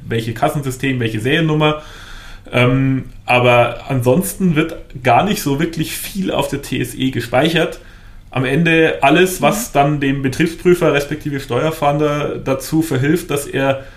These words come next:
Speaker 1: das, was wirklich angemeldet wurde, äh, beim Finanzamt an, äh, an Umsatzsteuerlast, dass die überprüft werden kann.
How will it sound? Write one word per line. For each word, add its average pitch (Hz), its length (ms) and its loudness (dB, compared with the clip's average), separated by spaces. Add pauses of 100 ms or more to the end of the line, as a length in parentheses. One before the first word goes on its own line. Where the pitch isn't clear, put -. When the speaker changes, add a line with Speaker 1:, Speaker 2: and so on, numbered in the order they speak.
(380)
Speaker 1:
das, 135 280 0
was - 320 0 (300)
wirklich 147 840 0 (640)
angemeldet 196 760 4
wurde, 196 440 4 (240)
äh, 165 300 2
beim 160 240 2
Finanzamt 175 640 -2
an, 160 420 2
äh, 151 400 0
an 143 160 -2
Umsatzsteuerlast, 160 920 0 (500)
dass 123 280 0
die 185 300 -2
überprüft 160 560 0
werden 95 240 -4
kann. - 240 -8